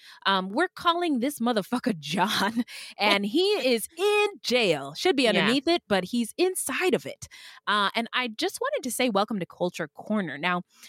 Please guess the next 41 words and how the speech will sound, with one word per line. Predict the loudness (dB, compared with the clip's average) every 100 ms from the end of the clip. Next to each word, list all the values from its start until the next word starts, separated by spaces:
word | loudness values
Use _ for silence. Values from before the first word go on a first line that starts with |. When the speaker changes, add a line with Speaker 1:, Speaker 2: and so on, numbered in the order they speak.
| -14
Speaker 1:
we | -4 0 2
are | 0
calling | 0 0 2 0
the | -2
killer | -4 -2 0
John | 0 0 2 2 -2 -4
to | -6
make | -4 -6
it | -4
easier | -2 -2 -2
for | -4 -4
y'all | -2 0 -2
listening. | -2 -4 -6 -10 -12 -16 -20 -20 -14 -4
Um, | -2 0 0
we | 0
believe | 0 0 0 0 0 0
culture | 2 2 2 2 2 0
and | -4
names | -2 0 -2 -2
deserve | -2 0 0 0
respect, | -6 -6 -6 -4 -4 -4 -20 -20 -20 -12 -4
um, | -2 -2
and | -2 0
we | 0 2
will | 0
do | 0 0
our | 0
very | 2 4 4
best | 2 0 -2 -6
with | -8 -2 -2 -2
the | -8
pronunciation, | -6 -6 -6 -6 -6 -6 -8 -8 _ _ -14
uh, | -2
of | 0 0 -2
places | -2 0 0 0 -2 -4
and | -8 -6
the |
victims | -4 -4 -4 -6
in | -4 -4
this | -4 -8
case. | -6 -4 -4 -6